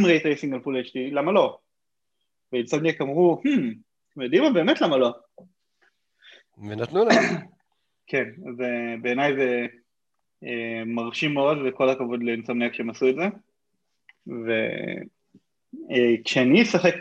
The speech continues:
Speaker 1: כשאני אגיע לשחק את, אה, ספיידרמן מיילס מוראלס ואת רימאסטרד, כנראה שזה המוד שאני אשחק בו.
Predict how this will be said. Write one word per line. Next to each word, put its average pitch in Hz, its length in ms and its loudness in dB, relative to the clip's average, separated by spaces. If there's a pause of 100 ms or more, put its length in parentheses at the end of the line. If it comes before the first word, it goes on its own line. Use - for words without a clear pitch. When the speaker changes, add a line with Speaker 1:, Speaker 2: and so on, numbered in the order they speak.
Speaker 1:
כשאני 156 280 4
אגיע 180 240 6
לשחק 156 440 -2
את, 147 160 -8
אה, 127 220 -4
ספיידרמן 131 360 -2
מיילס 131 200 -6
מוראלס 131 440 -4 (560)
ואת 127 240 4
רימאסטרד, 175 460 2 (140)
כנראה 135 340 -6
שזה 131 240 -4
המוד 123 240 0
שאני 113 160 -4
אשחק - 260 -14
בו. - 120 -20